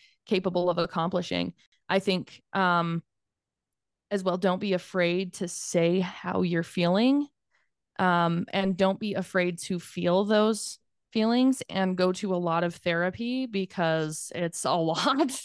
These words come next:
And, um, I don't know. I think the best part about it is that I love being able to be,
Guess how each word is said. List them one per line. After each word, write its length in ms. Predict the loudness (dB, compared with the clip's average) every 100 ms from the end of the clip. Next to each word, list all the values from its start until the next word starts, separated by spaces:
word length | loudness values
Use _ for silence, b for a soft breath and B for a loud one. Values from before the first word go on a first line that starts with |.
| -16 b _ _ _ _ -4
And, 560 | 0 2 0 0 -6 -8 -18 _
um, 580 | 0 2 2 0 -4 -8 -12 _ _ _ _ _ -4
I 100 | 2
don't 100 | 4
know. 100 | 4
I 120 | 4
think 200 | 2 0
the 220 | -4 0
best 260 | 2 2 0
part 180 | -2 0
about 280 | 2 4
it 160 | 2 0
is 140 | -2
that 120 | 0 -2
I 160 | 0
love 400 | 0 2 0 -2
being 300 | -8 -8 -4
able 300 | -4 -2 -4
to 180 | -4 -10
be, 380 | -6 -6 -4 -6